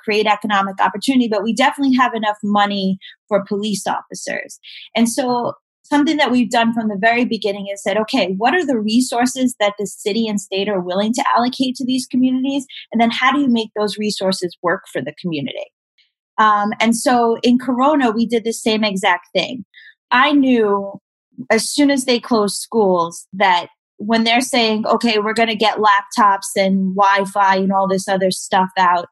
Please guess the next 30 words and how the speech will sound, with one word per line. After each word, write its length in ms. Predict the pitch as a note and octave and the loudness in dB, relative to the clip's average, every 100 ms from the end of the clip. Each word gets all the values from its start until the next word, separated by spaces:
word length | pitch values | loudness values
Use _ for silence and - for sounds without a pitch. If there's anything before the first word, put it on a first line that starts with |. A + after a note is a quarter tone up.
| _ _ _ _ | _ _ _ _
I 160 | A#3 C4 | 2 2
knew 220 | C#4 C#4 | 2 0
that 180 | C4+ B3+ | -2 0
there 140 | A3+ | 0
was 220 | A3 G#3+ | 0 -2
no 220 | G#3+ A3 | 0 2
way 580 | A3 F#3+ G3 F3+ E3 E3 F3+ | 2 2 2 2 0 -2 -4
that 100 | F#3+ | -2
they 120 | G3+ | 0
were 120 | G#3 | 0
gonna 200 | G#3 G#3 | -2 -2
be 120 | G3 G3 | 0 0
able 200 | F#3+ F#3+ | 0 -2
to 120 | G3 | 0
mobilize 1040 | F#3 F#3+ G3 F#3 F3 E3 E3 E3 E3 - - | 2 2 0 -2 0 2 0 -4 -8 -12 -8
to 140 | G#3 F#3+ | -6 -4
get 240 | G3+ F3 - | -2 -2 -4
to 120 | G3 | -2
my 180 | F#3 E3+ | 0 0
students 720 | - - F3 E3 - G3 - - - | -4 -8 -6 -4 -6 -8 -14 -18 -2
in 140 | A#3+ | 0
a 80 | A#3 | 0
timely 500 | G3 A3 G#3 G3 F#3 | -2 0 0 0 0
fashion. 600 | F3 D3+ - - - F#3+ _ _ _ _ _ | -2 -2 -4 -8 -8 -10 _ _ _ _ _
And 120 | B3 | 2
I 160 | A#3 B3 | 2 2
knew 200 | C4+ B3+ | 2 2
that 180 | B3 G#3 | 0 0
my 160 | G#3 G#3+ | 0 0
students 520 | - A3 G#3+ G#3 | -2 -2 -2 -2